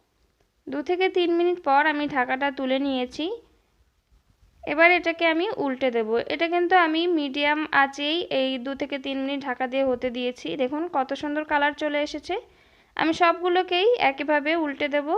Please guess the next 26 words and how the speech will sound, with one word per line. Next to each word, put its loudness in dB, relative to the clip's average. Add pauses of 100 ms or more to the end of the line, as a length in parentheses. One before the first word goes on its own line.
(1200)
বন্ধুরা, 4 (120)
তোমরা 0
একবার 4 (120)
এইভাবে 0
বেগুন -2
ভাজা 2
করে -2
খেয়ে -2
দেখবে। -2
যারা 4
বেগুন 0
খেতে -4
পছন্দ -2
করে 0
না, -2
তারাও 2
কিন্তু -6
এই 0
বেগুনটা -2
খুবই -6
পছন্দ -4
করে -2
খাবে। -2 (520)
একবার 4
বাড়িতে 2
এইভাবে 0